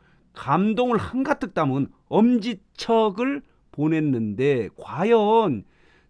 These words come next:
장민호가 선보인 눈물샘을 자극한 이 애절한 무대가 어떤 무대인지 하는 부분도 관심을 끌을 수 있는 포인트다, 이렇게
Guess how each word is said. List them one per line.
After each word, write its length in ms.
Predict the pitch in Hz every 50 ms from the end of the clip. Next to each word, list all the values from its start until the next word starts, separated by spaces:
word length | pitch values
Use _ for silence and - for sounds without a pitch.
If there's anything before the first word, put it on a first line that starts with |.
| _ _ _
장민호가 600 | - - 143 165 214 240 262 277 269 269 247 247
선보인 560 | - 226 220 208 180 185 175 180 156 135 139
눈물샘을 760 | 135 165 196 208 208 208 208 214 214 208 180 - 190 190 190 185
자극한 520 | - 160 151 160 151 - 185 196 202 202 - _ _ _ -
이 320 | 185 233 277 277 - - _ _ _ -
애절한 540 | 120 147 175 - 285 269 262 254 240 220 175
무대가 960 | 147 135 123 117 107 - 104 98 92 101 107 110 107 98 87 80 - - _ _ _ _ _ _ _ _ _ _ _ _
어떤 640 | - 123 160 - - _ - 254 254 254 247 240 190
무대인지 560 | 147 143 - 147 139 131 127 123 117 - 127
하는 260 | 110 123 135 123 113
부분도 560 | 107 123 107 113 117 123 196 220 254 277 - _ _ _ _ _ _ _ _
관심을 480 | - 117 123 131 - - - 120 113 104
끌을 280 | _ - 147 151 139
수 140 | 135 - 127
있는 720 | 117 107 101 87 82 78 78 85 98 120 175 220 247 233 _ _ _ _ _
포인트다, 500 | - - 214 214 202 196 - 147 147 123
이렇게 380 | 120 120 - - 131 113 110